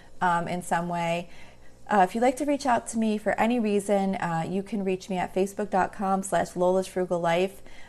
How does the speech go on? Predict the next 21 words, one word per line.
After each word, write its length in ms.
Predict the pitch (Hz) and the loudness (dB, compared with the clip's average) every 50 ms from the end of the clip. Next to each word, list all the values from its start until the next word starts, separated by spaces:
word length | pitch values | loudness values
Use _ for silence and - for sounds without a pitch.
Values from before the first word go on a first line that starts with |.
| - - - | -14 -6 -4
Uh, 80 | 175 170 | -2 0
we 80 | 175 | 2
also 220 | 175 175 190 - 208 | 2 2 2 0 -2
have 80 | 185 | -2
a 60 | 175 170 | -2 -4
private 360 | - - 175 180 175 - - | -2 2 2 4 4 2 0
listeners 400 | 180 185 - - 240 240 240 240 | 0 -2 -2 -2 -2 -2 -2 -2
group 280 | - 254 247 247 - | -4 -4 -4 -4 -2
there, 340 | - 247 247 247 254 254 247 | -2 0 0 2 0 0 0
which 180 | - 190 190 - | -2 -4 -4 -4
is 120 | 185 - | -4 0
at 200 | 175 - - - | 0 0 0 -2
facebook 380 | - 175 180 - - 190 190 190 | -4 -6 -6 -4 -4 -4 -4 -2
dot 240 | - 180 175 - - | 0 0 0 -2 -4
com 300 | - 185 180 180 175 175 | -4 -2 -2 -2 -2 -2
slash 320 | - - 160 160 170 - | -2 -2 0 -2 -2 -2
groups 420 | - - 185 185 226 240 - - - - | -8 -2 0 0 0 0 -4 -10 -12 -12
slash 340 | - - 165 156 175 190 - | -6 0 2 2 2 0 -2
Lola's 320 | 175 180 175 170 170 170 | -2 0 0 0 -2 -6
Frugal 300 | - - 180 180 165 165 | -4 -4 -4 -2 -2 0
Life, 320 | 175 170 180 254 294 - | 0 2 0 0 -2 -4